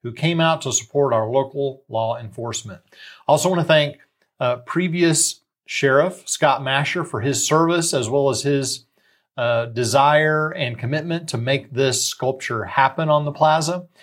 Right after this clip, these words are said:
And want to wish, uh, Sheriff Rhodes all the best out there and his, uh, team. Uh, stay safe out there, everyone. And thanks again for doing this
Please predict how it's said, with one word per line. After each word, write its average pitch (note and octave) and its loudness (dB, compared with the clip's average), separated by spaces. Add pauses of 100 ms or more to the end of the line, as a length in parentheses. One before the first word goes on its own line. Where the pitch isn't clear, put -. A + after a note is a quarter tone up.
(360)
And C3 -2
want C#3 2
to B2+ 0
wish, C#3+ 2
uh, B2+ 2
Sheriff D3 4
Rhodes C#3 2
all C3+ 6
the A#2 -4
best C3+ 4
out B2 4
there B2+ 2
and A2 0
his, A#2 -4 (440)
uh, A#2 2
team. C3+ -4
Uh, A#2+ -4
stay C#3+ 2
safe C#3 4
out B2+ 4
there, B2+ 0
everyone. B2 -2
And A2+ -6
thanks B2+ 0
again A#2+ -2
for A#2 -4
doing A#2+ -2
this A#2 -2